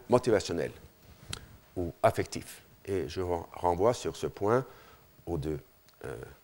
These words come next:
des ensembles de travaux, euh, récents. Il convient, je le pense, de commencer par expliquer la différence entre l'aversion à la perte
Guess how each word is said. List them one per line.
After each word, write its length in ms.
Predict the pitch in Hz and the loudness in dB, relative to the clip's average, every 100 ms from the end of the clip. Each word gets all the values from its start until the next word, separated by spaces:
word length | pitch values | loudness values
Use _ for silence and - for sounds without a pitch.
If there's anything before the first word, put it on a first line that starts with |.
| _ _ _ _ _ _ _ _ - - _ _ _ - - - - - | _ _ _ _ _ _ _ _ -16 -16 _ _ _ -20 -20 -20 -20 -14
des 180 | - 82 | -8 -6
ensembles 420 | 78 - 95 92 - - 71 | -6 -2 -2 -2 -6 -14 -14
de 160 | 78 | -12
travaux, 440 | 76 - 87 107 - - _ _ - | -8 -2 0 0 -2 -16 _ _ -14
euh, 100 | 78 53 53 50 - | -12 -12 -14 -14 -12
récents. 320 | 85 82 - - _ _ _ _ _ _ _ _ _ _ _ _ _ _ _ _ _ _ - - - _ _ _ _ _ - _ - _ - - - - _ _ - | -8 -6 -8 -14 _ _ _ _ _ _ _ _ _ _ _ _ _ _ _ _ _ _ -20 -20 -20 _ _ _ _ _ -20 _ -20 _ -18 -14 -14 -16 _ _ -6
Il 120 | 160 | -6
convient, 440 | - 190 180 185 - - | -2 2 6 6 4 -2
je 140 | - | 0
le 80 | 139 | 0
pense, 240 | - 151 | 2 0
de 80 | - | 0
commencer 480 | - 127 120 - 147 | 2 6 6 6 4
par 200 | - - | 4 2
expliquer 680 | 143 - 123 - 123 135 - - | 0 0 0 4 4 4 0 -2
la 180 | 104 | -2
différence 640 | 104 127 127 113 123 127 - - | 0 2 2 6 6 4 0 -2
entre 300 | 107 - 95 | -2 0 6
l'aversion 600 | 135 131 - - 95 73 | 8 8 4 0 -2 -2
à 60 | - | 2
la 100 | 98 | 2
perte 520 | - 165 170 - - | 4 2 2 -4 -18